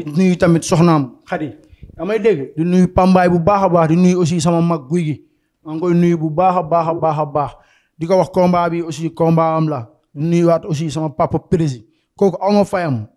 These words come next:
Benn papa laa am, Prési. Aw ma fayam. Moo naan ma bàyyil ma bàyyi, moo naan ma defal ma def. Heure bu ma woo, heure mu, heure bu mu mënti nekk, damay bàyyi li may def, dem topp si li nga xamante ne moom la may wax. Di ñaanal aussi sama papa Mor Fadam, fa mu nekk, gënal ko fi mu jugee.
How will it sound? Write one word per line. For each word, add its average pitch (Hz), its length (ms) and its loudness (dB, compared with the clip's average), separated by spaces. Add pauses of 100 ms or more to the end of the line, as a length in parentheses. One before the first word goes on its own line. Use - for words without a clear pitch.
Benn 180 240 -14
papa 175 240 -2
laa 160 200 0
am, 131 240 2
Prési. 156 360 -8 (160)
Aw 147 80 0
ma 156 120 -2
fayam. 147 320 0 (400)
Moo 147 140 2
naan 151 160 0
ma 143 80 -8
bàyyil 147 340 -10
ma 139 120 -4
bàyyi, 123 280 -10
moo 139 120 -4
naan 147 140 2
ma 135 100 0
defal 139 240 -10
ma 135 100 -12
def. 120 220 -18 (320)
Heure 220 160 6
bu 202 80 0
ma 208 160 4
woo, 190 340 2
heure 208 200 2 (100)
mu, 196 140 -10 (300)
heure 214 220 2
bu 208 120 -10
mu 214 160 -4
mënti 185 120 -4
nekk, 185 260 -6
damay 170 220 -4
bàyyi 160 260 -4
li 156 60 -4
may 151 140 -4
def, 147 180 -10 (400)
dem 143 220 -14 (280)
topp 151 200 -14
si 139 100 -14
li 143 60 -12
nga 139 100 -16
xamante 139 260 -12
ne 131 60 -12
moom 131 220 -8
la 131 60 -8
may 127 120 -12
wax. 123 160 -10 (320)
Di 151 80 2
ñaanal 160 380 4
aussi 156 200 4
sama 160 220 0
papa 147 260 0
Mor 147 160 4
Fadam, 135 280 -2
fa 151 100 -4
mu 156 80 2
nekk, 135 240 0
gënal 147 180 2
ko 143 100 -2
fi - 140 -6
mu 139 140 0
jugee. 131 280 -6